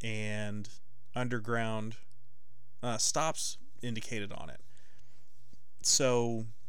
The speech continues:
you take turns moving your pieces around, tr-, looking for clues for the location of Jack the Ripper. Well, we figured, well, what if we took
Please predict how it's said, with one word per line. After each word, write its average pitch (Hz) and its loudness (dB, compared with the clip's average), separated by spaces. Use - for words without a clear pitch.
you 135 0
take 156 2
turns 143 2
moving 131 2
your 131 2
pieces 113 2
around, 107 0
tr-, - -2
looking 117 0
for 110 -2
clues 113 0
for 113 0
the 104 0
location 110 0
of 107 0
Jack 104 0
the 113 -2
Ripper. 107 0
Well, 127 6
we 147 4
figured, 110 2
well, 113 0
what 113 2
if 135 2
we 127 0
took - 0